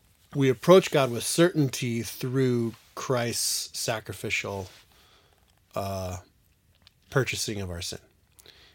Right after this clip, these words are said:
and, or taking of our punishment. Like, that's how we approach God with certainty. We can't do it. I think just this morning I was reading in my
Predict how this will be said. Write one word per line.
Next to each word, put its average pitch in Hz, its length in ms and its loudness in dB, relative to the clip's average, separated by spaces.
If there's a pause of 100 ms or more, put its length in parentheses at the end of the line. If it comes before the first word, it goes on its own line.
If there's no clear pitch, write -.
(240)
and, 110 480 -4
or 101 120 -8
taking 101 400 -6
of 90 80 -6
our 87 100 -8
punishment. - 500 -12
Like, 92 140 -12
that's 120 260 -4
how 117 200 -4
we 98 180 -4
approach 92 400 -8
God 76 260 -10
with - 100 -16
certainty. - 540 -14
We 110 140 -10
can't 117 240 -6
do 104 100 -8
it. 98 40 -8
I 123 80 0
think 151 140 2
just 175 200 0
this - 180 2
morning 117 300 0
I 92 80 -4
was 95 140 -6
reading 98 220 -6
in 95 80 -6
my 90 240 -8